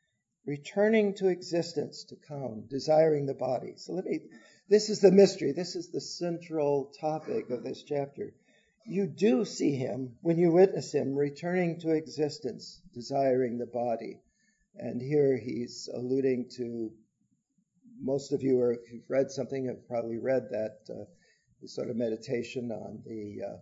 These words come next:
the Hadith of Gabriel, that, uh, the famous ihsan of doing, seeing what is good and what is beautiful as, if you are not, then you do see him. So that's what this verse is about.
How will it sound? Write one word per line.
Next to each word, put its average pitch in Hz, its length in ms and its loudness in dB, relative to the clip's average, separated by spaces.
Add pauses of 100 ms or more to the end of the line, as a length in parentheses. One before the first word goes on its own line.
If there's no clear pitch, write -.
(400)
the - 200 -12 (140)
Hadith 131 460 -4
of 127 100 -4
Gabriel, 139 560 4
that, 127 140 -10 (600)
uh, - 140 -10 (840)
the 120 140 -10
famous 123 460 -8 (460)
ihsan 139 540 -2
of 107 80 -12 (400)
doing, 147 500 4
seeing 143 500 0
what 123 120 -2
is 127 140 0
good 143 320 0
and 120 120 -6
what 117 120 -4
is 113 100 -8
beautiful 127 600 -4
as, 120 360 -6 (500)
if - 200 0
you 196 140 12
are 175 120 10
not, 175 480 6 (160)
then 160 160 0
you 165 120 4
do 175 300 4
see 151 260 -4
him. 123 360 -10
So 131 180 -10
that's 143 400 -2 (240)
what 131 200 -2
this - 200 -8
verse 123 380 -6
is - 120 -20
about. 156 420 0